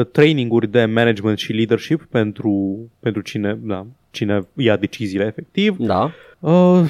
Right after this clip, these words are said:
Speaker 1: sondaje anonime pentru angajați și comunicare mult mai bună per total. Și am aici un citat de la, stai să văd, Jennifer Colby, Head of Publishing de la Rockstar.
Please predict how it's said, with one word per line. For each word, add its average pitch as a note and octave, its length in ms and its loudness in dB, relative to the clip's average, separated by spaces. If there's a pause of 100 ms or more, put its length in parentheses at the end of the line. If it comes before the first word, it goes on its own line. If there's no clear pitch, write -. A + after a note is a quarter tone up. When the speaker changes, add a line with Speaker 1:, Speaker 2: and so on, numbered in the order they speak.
(180)
Speaker 1:
sondaje F#3 440 4
anonime E3 440 4
pentru C3 540 2
angajați B2+ 720 2
și D3 400 -4
comunicare B2+ 600 0
mult A#2+ 180 0
mai A2 120 2
bună A2+ 300 0
per A2 360 0
total. - 500 -6 (140)
Și - 140 -6
am A#2+ 80 0
aici A2 200 -2
un G#2+ 200 -4
citat - 500 -4
de A#2+ 220 -2
la, A2 880 -2
stai C3 200 -10
să C3 80 -10
văd, C#3+ 220 -2
Jennifer D3 400 0
Colby, B2+ 640 2
Head A#2+ 140 0
of A#2+ 180 0
Publishing G#2 600 -2
de G2+ 60 -8
la G2+ 100 -6
Rockstar. G#2+ 500 -6